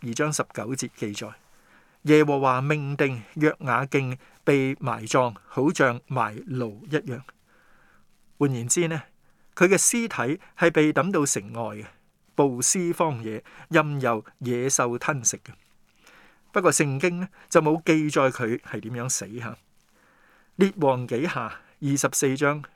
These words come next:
八至九節，約雅斤登基的時候，年十八歲，在耶路撒冷作王三個月。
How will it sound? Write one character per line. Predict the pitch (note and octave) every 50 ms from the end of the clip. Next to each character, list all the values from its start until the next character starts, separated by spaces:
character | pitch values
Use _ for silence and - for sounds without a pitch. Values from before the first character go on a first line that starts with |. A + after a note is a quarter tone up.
| _ _
八 | - C3 B2 -
至 | - - - A#2+ A#2 A2+
九 | - A2 G#2+ A#2+
節， | B2 - C3+ - _ _ _ _ _ _ - _ _ _ _ _ _ _ _ _ -
約 | E3 E3+ F3+ -
雅 | D3 C3 B2 B2+ C3 -
斤 | - F#3+ F#3 F3+ F3 F3 - _ -
登 | - F3+ F3 E3
基 | D#3+ F3 D#3+
的 | D#3+ D#3+ -
時 | - - A#2 -
候， | - A#2 A#2 - - _ _ _ _ -
年 | D3+ D#3 D#3 D3
十 | C#3+ - E3 -
八 | - E3
歲， | D#3 - - D3+ D3 D3 - _ _ - - - - - _
在 | - - F#3 F#3+
耶 | E3 C#3+ C#3
路 | D3+ E3 E3
撒 | E3 - F#3 D3+
冷 | D#3 D3 D#3 E3
作 | - E3+ -
王 | D#3 B2 A2+ A2+
三 | A2+ - - F#3 F3 F3 E3+
個 | D3+ C3+
月。 | A#2+ A2